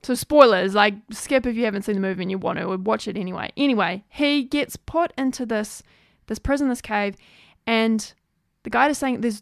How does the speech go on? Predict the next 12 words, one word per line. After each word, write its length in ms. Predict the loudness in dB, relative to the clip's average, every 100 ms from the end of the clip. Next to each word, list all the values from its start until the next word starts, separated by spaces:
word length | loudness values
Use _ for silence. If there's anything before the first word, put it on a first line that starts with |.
| -6
there's 160 | -6
one 260 | -2 -2 0
way 120 | 0
to 100 | -2
escape. 380 | -4 -4 -6 -8 _ -14
And 100 | -4
so 120 | -2
basically 560 | 0 0 -2 -6 -4 -2
there's 260 | -2 -4
this, 300 | -6 -8 -8 -16 _ _ _ -2
there's 160 | -2
this 260 | -2 -6 -10